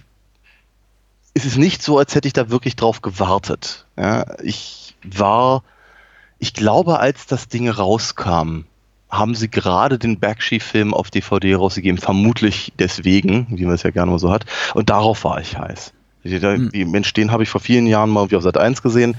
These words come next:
Speaker 1: den möchte ich gerne mal wieder sehen.“ Und dann fingen sie halt an mit der,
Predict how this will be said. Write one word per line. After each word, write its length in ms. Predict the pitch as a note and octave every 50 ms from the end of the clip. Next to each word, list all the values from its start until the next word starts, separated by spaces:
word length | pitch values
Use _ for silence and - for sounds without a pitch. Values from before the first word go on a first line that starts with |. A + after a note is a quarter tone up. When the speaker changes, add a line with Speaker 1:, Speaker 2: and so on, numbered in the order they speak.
| - - - - - _ A2
Speaker 1:
den 180 | A2 A2+ A2
möchte 220 | G#2+ G2+ G#2 - G2
ich 40 |
gerne 180 | - G2+ G2 G2
mal 100 | F#2+ F2
wieder 240 | F#2 - E2+ E2 D#2+
sehen.“ 320 | E2 F2 F2+ F2 E2 - - - - - - - -
Und 60 | F#2+
dann 160 | G2 G#2 G2+ G2+
fingen 340 | - - - A2+ G#2+ A2+ G2+
sie 120 | G#2+ A2
halt 160 | G#2+ G#2 -
an 140 | - G2+ G2+
mit 100 | G2+ -
der, 260 | G#2 G2+ G2 F#2+ F#2+